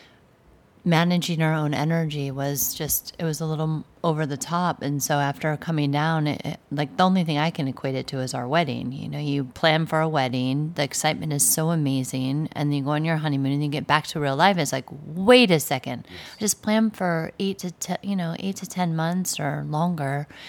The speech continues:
Speaker 1: And now I'm, I'm having to go real high and go real low, and where's the middle way?" And so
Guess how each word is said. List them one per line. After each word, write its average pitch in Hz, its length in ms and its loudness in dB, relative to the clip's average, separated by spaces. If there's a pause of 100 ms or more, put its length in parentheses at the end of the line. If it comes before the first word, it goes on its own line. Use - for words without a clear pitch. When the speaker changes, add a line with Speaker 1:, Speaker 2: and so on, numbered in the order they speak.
(240)
Speaker 1:
And 160 280 0
now 170 380 4
I'm, 160 380 2
I'm 160 120 -2
having 160 340 2
to 156 380 0 (280)
go 156 220 -2
real 160 360 -2
high 160 260 -2
and 156 180 -4
go 156 120 -2
real 147 220 -4
low, 185 320 -2
and 160 120 -4
where's 147 240 -4
the - 160 -10
middle 151 280 -2
way?" 147 440 -4 (800)
And 156 220 2
so 156 560 0